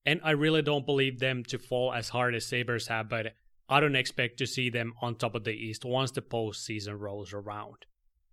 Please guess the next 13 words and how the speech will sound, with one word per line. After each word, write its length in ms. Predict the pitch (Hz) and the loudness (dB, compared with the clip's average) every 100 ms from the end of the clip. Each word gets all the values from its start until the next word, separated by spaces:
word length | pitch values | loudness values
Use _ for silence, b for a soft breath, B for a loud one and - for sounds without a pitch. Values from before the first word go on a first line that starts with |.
| _ _ _ _ _ _ - | _ _ _ _ _ _ 0
Right 220 | 135 160 | 2 4
now, 300 | 160 165 160 - | 4 4 2 0
I 100 | 147 | 0
could 160 | 156 | 0
see 140 | 156 156 | 0 2
them 220 | 151 147 | 2 2
in 100 | 139 | 0
the 60 | |
playoffs 500 | - 143 143 135 127 | -2 0 2 2 2
one 160 | 139 123 | 0 0
hundred 340 | - 139 139 | 0 0 2
percent, 440 | 147 - 139 127 117 | 0 2 2 2 0
but 260 | 127 123 | -2 -2